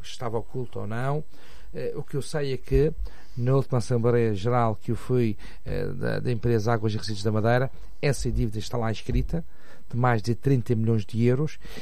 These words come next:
e que essa dívida está a causar graves prejuízos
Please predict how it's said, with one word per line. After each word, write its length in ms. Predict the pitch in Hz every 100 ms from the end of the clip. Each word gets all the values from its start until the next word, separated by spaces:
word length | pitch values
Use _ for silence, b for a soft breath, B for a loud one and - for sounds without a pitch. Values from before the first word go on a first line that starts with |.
| B -
e 80 |
que 260 | 131 - 139 -
essa 360 | 147 135 -
dívida 340 | 107 127 120 131
está 300 | - 139 123
a 60 |
causar 560 | - 123 117 104 131 120
graves 500 | 104 123 135 127 -
prejuízos 760 | - 110 113 113 123 113 120